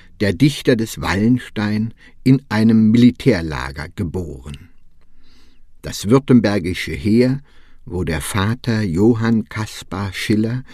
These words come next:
als Leutnant diente, war in Ludwigsburg zusammengezogen zur Vorbereitung auf die hessische Kampagne,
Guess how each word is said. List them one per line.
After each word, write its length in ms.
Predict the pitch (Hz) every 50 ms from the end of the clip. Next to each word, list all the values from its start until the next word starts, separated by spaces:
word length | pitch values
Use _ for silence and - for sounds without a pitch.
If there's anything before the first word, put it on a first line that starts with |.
| - - - - - - -
als 200 | 90 78 - -
Leutnant 640 | 92 101 110 123 131 - - 135 127 117 104 -
diente, 500 | 101 113 117 123 127 - - 107 113 127 - - - _ _ - - - -
war 360 | - 87 92 95 107 120 120
in 120 | 113 98 90
Ludwigsburg 960 | 95 113 131 131 135 127 113 - - - - - 104 104 98 101 - - -
zusammengezogen 1300 | - 98 85 - - 101 113 123 131 123 104 107 - - - - 107 104 107 98 107 107 104 104 113 - - -
zur 200 | - - 107 98
Vorbereitung 1000 | - - - 113 123 117 - 110 98 101 95 101 101 - - 98 95 92 - - - - -
auf 240 | 101 95 - -
die 220 | - - 95 90 82 - - - -
hessische 600 | - - 123 127 131 - - 110 - - - 92
Kampagne, 840 | - - - 92 92 - - - 104 104 113 120 123 120 120 127 143